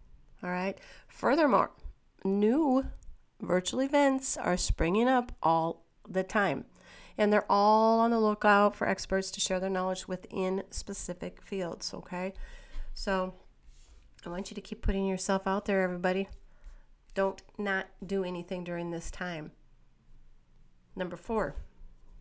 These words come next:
blog like there's no tomorrow. Blog like there is no tomorrow. Another way to attract the interest of potential, um, people is to ramp up your inbound marketing strategies.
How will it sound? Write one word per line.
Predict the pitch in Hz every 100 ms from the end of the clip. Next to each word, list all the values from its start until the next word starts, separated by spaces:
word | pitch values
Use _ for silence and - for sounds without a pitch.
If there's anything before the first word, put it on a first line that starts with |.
| -
blog | 180 170 196 240 277 302 320
like | 320 320
there's | 285 277
no | 247
tomorrow. | 240 208 - - - - - _ _ _ _ _
Blog | 180 180 196 214 220 214 - _ - -
like | 143 -
there | 180 185 190 196 -
is | 160 156
no | 170 170 170 170
tomorrow. | - 180 170 - - - - - -
Another | 202 220 302
way | 302
to | 320 302
attract | - - 208 214
the | -
interest | 185 185 214 -
of | 165
potential, | 180 - 185 - - 180
um, | 165 165 - - - - - - -
people | 240 247
is | 220 -
to | -
ramp | 196 190 196 220 -
up | 196 196
your | 185 185 -
inbound | 196 196 190 170 175 175 -
marketing | 180 175 180 175
strategies. | - 180 175 170 160 - -